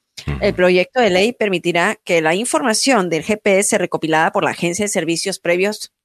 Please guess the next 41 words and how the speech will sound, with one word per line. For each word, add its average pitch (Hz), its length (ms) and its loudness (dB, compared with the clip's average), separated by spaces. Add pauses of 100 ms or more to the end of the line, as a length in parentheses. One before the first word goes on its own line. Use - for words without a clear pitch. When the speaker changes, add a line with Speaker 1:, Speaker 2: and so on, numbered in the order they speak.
(120)
Speaker 2:
a, 123 360 0
a 170 40 2
lo 185 160 0
que 185 240 4
es 202 140 0
el 196 100 0
juicio, 196 440 -2
¿no? 233 200 -2
Para 165 240 4 (180)
que, 202 280 -2
que 190 100 -2
se 180 160 -4
comparta 220 560 0
con 254 100 -6
los 185 120 -6
tribunales 170 540 -4
esta 202 140 -6
información 202 560 -4 (400)
cuando 240 220 2
se 247 120 0
sospeche 240 420 -2
que 185 140 -2
alguien 240 280 2
ha 208 80 -2
cometido 185 560 -2
otro 330 380 2
delito 277 480 -2
mientras 196 340 -4
se 175 60 -4
encuentra 202 420 -4
en 247 60 -4
libertad 180 560 -2
previa 180 280 0
al 170 60 -2
juicio. 202 300 -4
Esto 254 140 -4
se 262 100 -2
supone 240 400 -4
que 226 100 -2
debería 165 480 2
ser, - 380 0